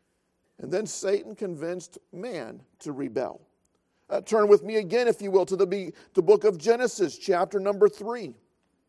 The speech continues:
Satan convinced man to rebel. Genesis chapter number three,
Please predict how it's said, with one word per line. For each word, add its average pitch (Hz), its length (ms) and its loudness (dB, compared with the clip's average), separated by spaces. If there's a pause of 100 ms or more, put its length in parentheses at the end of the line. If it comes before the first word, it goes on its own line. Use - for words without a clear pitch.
(1300)
Satan 185 600 0
convinced 175 600 -6
man 185 580 -4
to - 140 -6
rebel. 139 600 -2 (3250)
Genesis 165 500 -2
chapter 180 420 0
number 180 280 0
three, 180 580 0